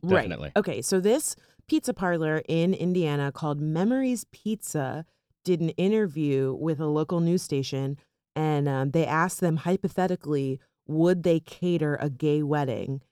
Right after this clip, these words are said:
Speaker 1: And they said no. And people were really pissed about it. Side note,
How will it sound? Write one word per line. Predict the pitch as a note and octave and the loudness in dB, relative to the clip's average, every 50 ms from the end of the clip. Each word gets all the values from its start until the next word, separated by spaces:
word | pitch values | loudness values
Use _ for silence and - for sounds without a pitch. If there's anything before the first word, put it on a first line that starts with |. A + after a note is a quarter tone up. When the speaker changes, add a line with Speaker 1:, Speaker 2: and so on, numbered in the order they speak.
| _ _ - | _ _ -2
Speaker 1:
And | D#3 D#3 D3+ | 0 0 2
they | C#3+ C3+ | 0 0
said | C3 - - D3+ C3+ B2+ B2+ C3+ | -2 -2 -2 -4 -4 -4 -2 -4
no. | C#3 C3+ C3 A#2 - - - - _ _ _ _ _ _ _ _ _ _ - | -4 -2 -2 -4 -6 -10 -14 -20 _ _ _ _ _ _ _ _ _ _ -4
And | D3 D3+ D3+ C#3+ | -2 -2 0 0
people | D#3+ D3 C3 C#3+ C#3 | -2 -2 0 0 0
were | C#3+ C#3+ | 2 2
really | C#3+ C#3 C3+ C3+ | 2 2 0 0
pissed | C3 D3+ A#2+ - - | -2 -4 -8 -8 -10
about | - - F#2+ - - | -10 -10 -8 -8 -8
it. | - - - _ _ _ _ _ _ - | -10 -12 -12 _ _ _ _ _ _ -12
Side | - - - E3 D3 D#3 D#3 C#3+ C#3 | -8 -4 -2 0 0 0 -2 -2 -4
note, | C3 A#2+ A#2+ - | -6 -6 -8 -10